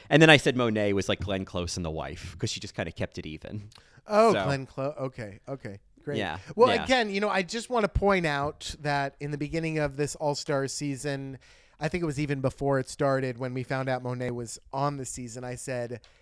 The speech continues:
Speaker 2: "There is no way they're gonna have Monet Exchange on and not have her fucking lip sync." And I'm
Speaker 1: Yeah.
Speaker 2: getting exactly what I want.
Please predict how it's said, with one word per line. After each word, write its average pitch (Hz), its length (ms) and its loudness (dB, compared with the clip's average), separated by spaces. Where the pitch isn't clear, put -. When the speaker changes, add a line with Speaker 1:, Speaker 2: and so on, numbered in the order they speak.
Speaker 2:
"There 180 180 8
is 147 160 2
no 165 160 4
way 160 280 4
they're 131 180 0
gonna 135 140 -4
have 127 240 -2
Monet 127 340 0
Exchange 139 540 -6
on 117 420 -2
and 151 200 -2
not 127 220 -4
have 131 240 -2
her 117 160 -8
fucking 117 400 -8
lip 104 220 -12
sync." 101 240 -12
And 226 120 8
I'm 277 100 2
Speaker 1:
Yeah. 254 200 8
Speaker 2:
getting 262 180 4
exactly 196 520 0
what 214 120 2
I 202 100 4
want. 190 280 0